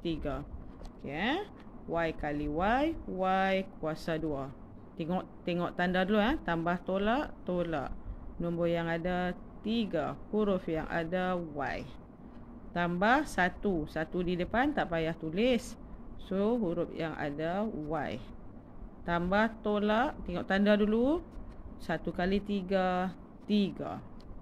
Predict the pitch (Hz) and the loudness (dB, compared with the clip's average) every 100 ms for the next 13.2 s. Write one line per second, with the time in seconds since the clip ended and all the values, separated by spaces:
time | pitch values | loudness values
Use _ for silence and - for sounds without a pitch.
0 | - - 156 180 254 381 - - - - | -10 -6 -2 2 2 0 -4 -10 -12 -8
1 | - 165 185 202 254 302 359 190 170 170 | -6 -2 2 4 6 6 4 4 4 2
2 | - 175 180 196 220 247 277 196 165 156 | 0 0 2 6 6 6 4 2 0 0
3 | 165 170 160 175 185 202 233 311 - - | -2 -2 -2 0 2 4 4 2 -2 -12
4 | - - - - 202 220 214 220 208 220 | -14 -14 -14 -2 2 4 4 2 2 4
5 | 220 226 208 214 220 233 220 226 220 302 | 6 4 4 4 4 4 4 4 6 4
6 | 220 226 226 202 202 226 233 294 349 - | 4 4 4 2 2 4 6 6 2 2
7 | 202 190 170 156 202 240 208 254 220 - | 0 0 0 0 2 2 4 4 2 -2
8 | - - - 175 185 - 190 196 190 190 | -8 -8 -6 -4 -2 0 0 2 2 2
9 | 190 190 190 196 196 202 185 - 196 185 | 2 2 2 2 2 2 0 2 2 2
10 | 147 156 - - - - - 285 247 233 | -2 -6 -8 -8 -8 -2 2 2 4 4
11 | 226 190 - 208 196 233 262 240 226 240 | 6 6 4 0 2 2 4 2 4 4
12 | 277 262 214 240 233 226 160 - - 247 | 4 4 4 4 6 6 4 0 -4 -2
13 | 247 | 0